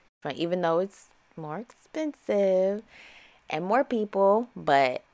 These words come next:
I like, I like being in the bigger city for now. I don't feel like this is something I could do forever, but just for now. Like, I'm fun.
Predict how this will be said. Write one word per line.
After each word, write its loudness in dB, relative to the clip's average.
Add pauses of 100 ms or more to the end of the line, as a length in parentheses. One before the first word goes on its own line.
(520)
I -4
like, -4
I 6
like 6 (240)
being -2
in -2
the -4
bigger -2
city -8 (120)
for -6
now. -4
I -2
don't -6
feel -4
like 0
this -8
is -16
something -8
I -8
could -16
do -6
forever, 0
but -6
just 0
for -4
now. -4
Like, -8
I'm -6
fun. 2